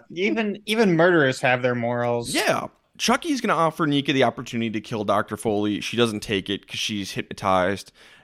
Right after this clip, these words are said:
Speaker 2: And so we're gonna get a crazy nightmare sequence with, we're gonna see visions of the actress who played Alice, um, and then
Speaker 1: Mm-hmm.
Speaker 2: a giant Chucky doll, which is really creepy.
Speaker 1: Very creepy.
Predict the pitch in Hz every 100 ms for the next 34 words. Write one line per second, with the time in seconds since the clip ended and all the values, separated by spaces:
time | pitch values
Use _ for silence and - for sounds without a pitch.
0 | - 117 131 117 113 104 - - 170 170
1 | 143 135 120 117 117 - 120 120 120 113
2 | - 107 104 98 101 - - - _ 113
3 | 107 - 113 135 143 143 131 113 - 120
4 | - 123 117 123 - 131 131 120 107 113
5 | 117 117 - - - _ _ _ - 107
6 | 104 110 120 113 110 117 127 123 123 117
7 | - 117 104 101 87 80 69 87 101 98
8 | 101 80 85 - - - _ _ _ _
9 | _ 147 131 127 123 117 117 113 117